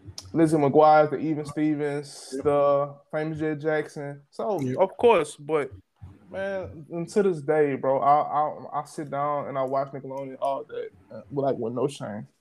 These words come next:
Speaker 1: Like, somebody walk in on me, like, "What you watching? What you watching?" I'm like, "Man, mind your business, man."
Speaker 2: Yeah, nah, I still watch, you know, the All That's, uh, Drake, you, you know, I still watch Drake and Josh and s-, shows like that.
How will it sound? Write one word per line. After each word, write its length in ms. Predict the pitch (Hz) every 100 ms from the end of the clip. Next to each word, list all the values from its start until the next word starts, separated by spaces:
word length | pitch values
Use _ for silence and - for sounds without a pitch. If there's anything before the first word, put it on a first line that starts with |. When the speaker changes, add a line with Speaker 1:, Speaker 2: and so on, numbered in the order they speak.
| _ -
Speaker 1:
Like, 180 | -
somebody 320 | 139 147 139 123
walk 320 | 135 147 147
in 140 | 139 139
on 180 | 139
me, 60 | 147
like, 120 | 175
"What 100 | 190
you 100 | 247
watching? 340 | 160 196 - 226
What 120 | 262
you 60 | 185
watching?" 380 | 156 226 120
I'm 160 | 120 165
like, 260 | 202 185 202
"Man, 260 | 214 226
mind 180 | 240 240
your 80 | 214
business, 380 | 233 214 147 127
man." 240 | 151 190
Speaker 2:
Yeah, 240 | - 131 117
nah, 240 | 117 113
I 40 | 151
still 340 | - 135 123
watch, 320 | 120 117 -
you 100 | 117
know, 400 | 113 110 107 110
the 400 | 113 110 110 110 -
All 240 | 120 123
That's, 640 | 123 120 120 120 - - - - - - -
uh, 520 | - 113 113 110 110 - - 147
Drake, 300 | 254 262 151
you, 260 | 202 247 -
you 140 | 190
know, 60 | 208
I 20 |
still 200 | 208 180
watch 200 | 170 156
Drake 200 | 147 147
and 120 | 147 135
Josh 460 | 131 131 139 -
and 220 | 123 123
s-, 280 | - - -
shows 380 | - 120 123 -
like 160 | 127 123
that. 260 | 123 127